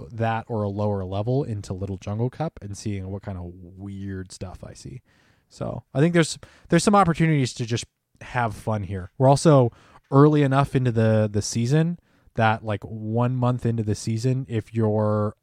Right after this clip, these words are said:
already at the point where you have E L O, where you're having that, uh, points ranking, you can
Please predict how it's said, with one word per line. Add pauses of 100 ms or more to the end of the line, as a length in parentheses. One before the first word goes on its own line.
already
at
the
point
where
you
have
E
L
O,
where
you're
having
that, (480)
uh,
points
ranking, (420)
you
can